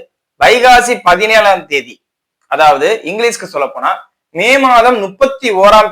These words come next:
தேதி முதல் ஜூன் மாதம் இருபத்தி ஒன்பதாம் தேதி வரை, தமிழுக்கு சொன்னோம்னா ஆணி ப-, பதினஞ்சு. இந்த ஒரு மாத காலகட்டம் சுக்கிர பய-, பகவானாவர் மேச ராசியில சஞ்சரிக்கிறார். அப்படி அந்த மேச ராசியில சஞ்சரிக்கும் போதுல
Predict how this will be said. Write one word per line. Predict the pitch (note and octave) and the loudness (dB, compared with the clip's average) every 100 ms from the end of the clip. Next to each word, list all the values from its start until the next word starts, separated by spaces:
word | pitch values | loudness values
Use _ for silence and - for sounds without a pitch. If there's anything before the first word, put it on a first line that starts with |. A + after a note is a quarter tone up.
| F3+ | -4
தேதி | E3 C#3 | -6 -6
முதல் | C3 C#3 A2+ _ _ _ _ _ C3+ C#3 | -6 -6 -8 _ _ _ _ _ -18 -6
ஜூன் | A#3 D4 C#4+ C4 | -2 0 0 2
மாதம் | A3+ G#3+ D#4+ - F#3 | 2 2 0 -4 -4
இருபத்தி | B3+ C#4 C#4 G3+ | -2 -2 -2 -4
ஒன்பதாம் | F#3+ G3+ G3+ F3+ | -2 0 0 0
தேதி | D3 C3 C3 | -6 -4 -6
வரை, | B2 _ - | -8 _ -4
தமிழுக்கு | F3 A3+ A3 F#3 | -2 0 -4 -4
சொன்னோம்னா | E3+ F#3 C4 G3 G3 | -6 -2 0 0 0
ஆணி | A3 G#3+ | -2 -2
ப-, | F3 E3 - | 0 0 -2
பதினஞ்சு. | D3 C3+ A#2+ - _ _ _ _ _ _ | -6 -8 -12 -18 _ _ _ _ _ _
இந்த | F3+ F#3+ F3+ | -2 0 2
ஒரு | A#3 C#4+ C#4 | 2 2 2
மாத | C4 B3 G#3 G#3+ | 2 4 4 4
காலகட்டம் | B3+ A#3 A3 C4+ B3+ | 2 0 -2 -4 -6
சுக்கிர | F3+ A3+ A#3 | -6 -2 0
பய-, | F#3 F#3+ D3 C#3+ | 2 2 0 0
பகவானாவர் | E3+ G#3 G3+ F3 C#3+ C#3+ G3 E3+ | 2 4 4 2 0 -2 -8 -10
மேச | G#3+ C#4 C#4 B3 | -4 -2 0 2
ராசியில | G3+ G3 G3 G3 E3+ | 4 2 -4 -8 -10
சஞ்சரிக்கிறார். | D3+ C#3 B2 A2 - _ _ _ _ F3 | -10 -12 -12 -14 -14 _ _ _ _ -2
அப்படி | F#3 C4 C4 | 0 2 2
அந்த | A#3 G3+ A3 | 2 0 0
மேச | C#4+ D#4+ D#4+ C#4 | 2 2 2 4
ராசியில | A#3+ B3+ C4 B3 G3 | 4 2 0 -2 -2
சஞ்சரிக்கும் | G3 G#3+ G#3 F#3+ F#3 | -2 -4 -4 -8 -4
போதுல | E3+ E3+ D3 | 0 0 -2